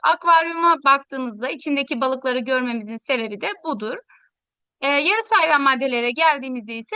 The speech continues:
ışık ışınlarının bir kısmını geçiren, bir kısmını geçirmeyen maddelere yarı saydam maddeler deniyor. Yarı saydam maddelerin arkasındaki cisimler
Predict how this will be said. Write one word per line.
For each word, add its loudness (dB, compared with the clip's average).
ışık -8
ışınlarının -4
bir -4
kısmını -8
geçiren, -4
bir -6
kısmını -10
geçirmeyen -4
maddelere -4
yarı -4
saydam 0
maddeler -6
deniyor. -10
Yarı -2
saydam 2
maddelerin 0
arkasındaki -4
cisimler -6